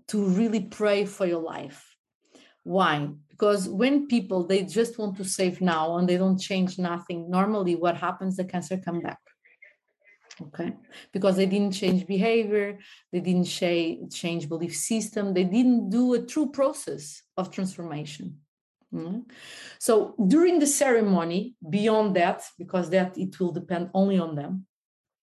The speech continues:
and I want to repeat, there are certain cases that the body can't heal anymore, okay?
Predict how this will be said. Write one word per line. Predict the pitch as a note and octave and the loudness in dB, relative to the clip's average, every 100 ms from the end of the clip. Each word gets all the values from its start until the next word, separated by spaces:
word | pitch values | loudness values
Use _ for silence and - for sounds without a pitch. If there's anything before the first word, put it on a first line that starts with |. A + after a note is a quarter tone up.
| - - | -16 -2
and | F3+ | 0
I | E3+ | 2
want | F#3 F#3 | 4 2
to | E3+ | 2
repeat, | F#3 F#3 E3+ D3 | 2 2 0 -4
there | E3 | -6
are | D#3 | -8
certain | - F#3+ F#3+ G#3+ G3 | 0 0 2 0 0
cases | F3 E3+ F3 F3 | -2 -2 -4 -6
that | D#3+ D3+ | -8 -4
the | D3+ | -4
body | C#3 D#3 D#3 | 0 0 0
can't | - E3+ D3 | -4 -6 -6
heal | - D#3+ D3 D3+ - | -8 -4 -4 -4 -8
anymore, | E3 D#3+ D3 C#3+ D3 - | -8 -4 -2 -4 -8 -12
okay? | D#3+ D3 F#3+ F#3+ | -12 -8 -8 -8